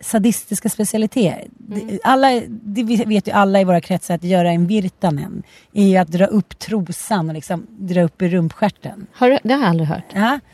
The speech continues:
Speaker 1: Och, eh, det var ju det hon berättade, hon kvinnan som hade blivit våldtagen, eh, av, eh, Jean-Claude i, i, eh, i akademins lägenhet i Paris. Och då kände jag lite så här, när han är där och slisk-, slaskar ensam på sina semestrar,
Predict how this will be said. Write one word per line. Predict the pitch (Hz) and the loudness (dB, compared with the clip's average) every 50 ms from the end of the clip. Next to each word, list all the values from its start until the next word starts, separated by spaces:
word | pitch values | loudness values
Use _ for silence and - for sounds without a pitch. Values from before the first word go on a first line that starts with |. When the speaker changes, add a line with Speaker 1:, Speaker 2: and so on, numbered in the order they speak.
| _ _ _ _ _ | _ _ _ _ _
Speaker 1:
Och, | _ 220 226 208 - _ _ 233 | _ -4 -4 -4 -4 _ _ 2
eh, | 226 226 220 220 214 214 214 208 214 202 | 2 4 4 4 4 4 4 2 2 2
det | 196 226 | 0 0
var | 214 247 | 0 0
ju | 247 | 0
det | 208 226 214 | 0 0 2
hon | 202 202 208 | 2 2 2
berättade, | 196 196 185 - - 202 185 185 185 | 2 2 0 0 0 -2 0 0 0
hon | 175 170 185 180 | 2 2 2 0
kvinnan | 170 - 202 185 180 175 | 0 0 -2 0 0 0
som | 143 190 | -2 -2
hade | 185 180 185 | -2 -2 0
blivit | 180 185 180 170 | -2 -2 -2 0
våldtagen, | 190 208 196 180 170 - - 240 240 233 226 185 170 160 156 165 170 - | 0 0 0 0 -2 -2 0 2 4 4 4 2 0 -2 -2 -2 -4 -6
eh, | - - 185 170 170 165 - - - | -4 -2 -2 0 0 -2 -2 -2 -2
av, | 165 160 160 151 156 165 | 0 0 -2 -2 -2 -2
eh, | 160 156 156 156 160 | -2 0 0 -2 -2
Jean-Claude | - - 180 170 175 - - 233 175 156 156 156 156 165 165 165 - - - - | 0 2 2 2 2 2 2 2 2 2 0 -2 -2 -4 -6 -8 -8 -12 -12 -4
i, | - 185 165 160 165 | -2 -2 0 0 0
i, | 160 160 - 165 165 165 160 156 156 160 | -2 -2 -2 -2 -2 -2 -2 -2 -2 -4
eh, | 160 156 156 156 156 - 156 - _ _ _ _ _ - 196 180 | -4 -4 -4 -6 -8 -10 -14 -18 _ _ _ _ _ -8 -8 -6
i | 170 | -6
akademins | - 160 - 185 170 170 170 165 156 - | -6 -4 -4 -2 0 2 2 0 0 0
lägenhet | 196 180 165 170 165 151 - | 0 0 0 0 0 -2 0
i | |
Paris. | - 185 190 202 170 151 160 - - | 0 0 2 2 0 -2 -4 -6 -6
Och | 208 | -4
då | 208 | -4
kände | 190 247 233 | -2 -2 -2
jag | 226 | -4
lite | 220 - | -4 -2
så | - | -2
här, | 220 202 - - _ _ _ _ _ | -2 -2 -2 -10 _ _ _ _ _
när | 240 247 240 | 0 0 2
han | 208 269 294 320 330 349 | 2 2 2 2 2 0
är | 359 | 0
där | 269 214 202 185 185 202 | 2 2 4 4 2 2
och | 185 | 0
slisk-, | - - - 233 208 - - - - - - 165 - - | -4 -4 -4 -4 -4 -4 -6 -12 -14 -20 -20 -18 -14 -14
slaskar | - - 214 190 170 - - 220 208 - | -6 -4 -2 -2 -2 0 0 0 2 2
ensam | 277 302 226 180 170 170 - - 339 370 494 - | 2 2 2 2 2 0 0 -2 -2 -2 -2 -6
på | - | -6
sina | - 320 254 175 156 | -2 0 0 0 0
semestrar, | - - 170 156 147 - - - 180 165 | -2 -4 -4 -4 -6 -8 -8 -8 -8 -8